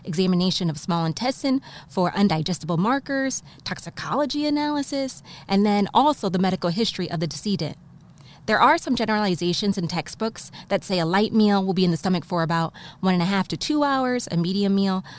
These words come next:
up to three to four hours, and a heavy meal up to four to six hours. One attending that I know,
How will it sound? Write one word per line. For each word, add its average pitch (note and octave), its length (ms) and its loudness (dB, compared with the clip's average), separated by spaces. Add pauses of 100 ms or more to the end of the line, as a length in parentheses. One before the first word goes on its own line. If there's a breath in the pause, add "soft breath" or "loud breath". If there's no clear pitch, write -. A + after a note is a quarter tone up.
up F#3 120 -4
to F#3 100 -4
three E3+ 160 -4
to D#3+ 60 -2
four A3+ 260 0
hours, G#3 420 -2 (240 loud breath)
and F3 80 -2
a E3 40 0
heavy F#3 200 0
meal G3 260 2
up - 100 -10
to D#3 80 -4
four E3 200 -4
to E3 80 -4
six - 300 -8
hours. A3+ 440 -2 (520 loud breath)
One A3+ 200 4
attending A#3+ 380 4
that F3 240 2
I E3 160 2
know, E3+ 320 0